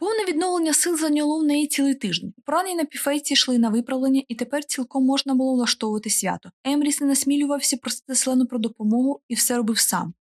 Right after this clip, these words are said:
удвох із Локою. Перед тим, як вирушити на свято, Селена подивилася в дзеркало і не впізнала себе. Волосся стало коротшим, але це було не головне. Її здивував рум'янець і блискучі очі. За зиму вона сильно схудла і зараз відновила свою звичайну вагу,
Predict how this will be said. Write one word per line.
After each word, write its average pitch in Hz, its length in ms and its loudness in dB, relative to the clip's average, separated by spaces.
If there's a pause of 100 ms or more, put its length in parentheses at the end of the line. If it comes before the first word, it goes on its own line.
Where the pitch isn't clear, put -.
(140)
удвох 202 380 -2
із 214 120 -2
Локою. - 380 -6 (180)
Перед 233 200 -4
тим, 226 180 4
як 208 180 -2
вирушити 202 420 -2
на 190 80 -2
свято, 226 400 -2
Селена 269 300 2
подивилася 262 560 0
в 240 40 2
дзеркало 254 500 -2
і 226 60 -2
не 208 80 2
впізнала 190 460 -4
себе. 185 320 -4 (300)
Волосся 381 280 -2
стало 247 360 -2
коротшим, 226 520 0 (380)
але 247 200 0
це 247 200 -2
було 220 200 2
не 220 80 4
головне. 208 440 0 (360)
Її 277 140 0
здивував 302 340 0
рум'янець 214 540 0
і 233 60 -4
блискучі 214 500 0
очі. - 340 -6 (480)
За 226 160 0
зиму 320 340 0
вона 302 200 0
сильно 320 340 0
схудла 311 440 -6
і 240 80 -2
зараз 285 380 0
відновила 254 440 2
свою 262 280 0
звичайну 233 520 2
вагу, 196 320 -2